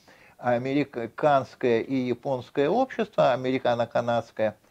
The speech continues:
и японское, они отличаются в виду языка, потому что английский язык, там всё, э,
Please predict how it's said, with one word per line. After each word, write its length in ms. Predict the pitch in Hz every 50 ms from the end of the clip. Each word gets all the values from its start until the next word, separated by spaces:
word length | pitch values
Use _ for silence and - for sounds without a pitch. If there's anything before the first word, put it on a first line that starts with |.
| _ -
и 120 | 117 117
японское, 640 | 117 117 - - 127 120 117 110 - - 117 117 110
они 460 | - 120 127 139 165 202 240 247 240 _ - _ _ _ - - _
отличаются 800 | _ 139 131 - 151 151 143 - - 214 226 220 214 214 - -
в 80 | 180 147
виду 360 | 131 139 147 135 127 165 185
языка, 600 | 190 175 160 131 - 156 - - - - 67 - -
потому 180 | _ - 101 98
что 180 | - _ - 117
английский 600 | 117 117 113 147 180 185 165 - - - - 147
язык, 400 | 147 135 - - 262 254 - -
там 220 | - 185 196 220 220
всё, 880 | - - - - 175 185 196 202 202 202 196 196 190 185 185 175 170 160
э, 300 | 147 139 131 127 123